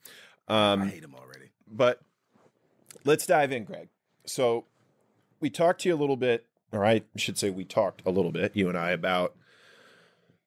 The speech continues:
Speaker 1: <sighs> you know, what we like to cover on this podcast. And, um, you know, what I think is fascinating about your story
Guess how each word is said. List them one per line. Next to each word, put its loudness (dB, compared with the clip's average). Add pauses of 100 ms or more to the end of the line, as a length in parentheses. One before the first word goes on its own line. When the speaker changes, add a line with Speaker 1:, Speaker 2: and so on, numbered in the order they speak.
(140)
Speaker 1:
<sighs> -12 (460)
you 0
know, 4
what 4
we 4
like 4
to -6
cover 0
on -4
this -6
podcast. -6 (100)
And, -6
um, -8 (960)
you 0
know, 4
what 4
I 4
think 0
is 0
fascinating 2
about -2
your -2
story -4